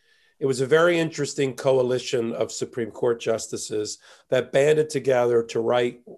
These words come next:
what effectively was the plurality decision. They never got a total majority decision, but they had enough votes on enough aspects of the decision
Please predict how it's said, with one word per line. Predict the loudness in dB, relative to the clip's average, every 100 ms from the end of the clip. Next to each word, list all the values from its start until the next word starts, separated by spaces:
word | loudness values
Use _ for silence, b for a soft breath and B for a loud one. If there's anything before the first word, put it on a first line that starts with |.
| _
what | -2 0
effectively | 2 0 0 -2 0
was | 2 2 0
the | -12
plurality | -2 0 2 2 2 0 -2
decision. | -8 -8 -8 -8 -14 -14 b b b
They | 2
never | 4
got | 6 4
a | 4
total | 0 2 2 2
majority | 0 0 4 4 2
decision, | -4 -8 -8 -4 -4 -6 B B
but | -8
they | 0
had | 0 2
enough | 2 2 2
votes | 4 4 4
on | 0
enough | 2 2 2 0
aspects | 0 0 0 -2 0 0 -2
of | -6 -4
the |
decision | -10 -6 -6 -4 -8